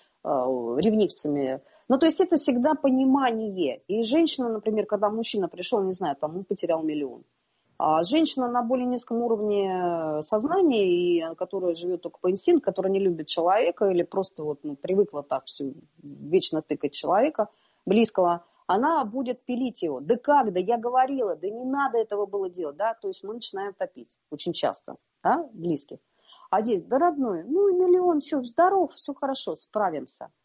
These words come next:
Ты у-, вот по-, поверь мне, все будет хорошо. Щас сделаем выводы, по-, отдохни, вот дайте расслаблю, массажик тебе сделаю. Переспи.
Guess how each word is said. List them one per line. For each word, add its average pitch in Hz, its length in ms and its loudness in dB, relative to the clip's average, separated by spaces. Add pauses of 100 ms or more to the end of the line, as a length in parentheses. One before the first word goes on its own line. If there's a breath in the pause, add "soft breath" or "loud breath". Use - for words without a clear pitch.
(240)
Ты 320 80 2
у-, 302 200 4
вот 262 180 -2 (140)
по-, 294 240 0 (100)
поверь 285 420 2
мне, 151 260 -14
все 349 220 -6
будет 254 220 -6
хорошо. 180 520 -10 (200)
Щас 320 260 0
сделаем 233 420 0
выводы, 262 580 0 (180)
по-, 240 140 2
отдохни, 277 840 0
вот 226 120 -8
дайте 233 440 -2
расслаблю, 233 560 -2
массажик 220 440 -4
тебе 196 260 -8
сделаю. 170 400 -2 (260 soft breath)
Переспи. 226 640 2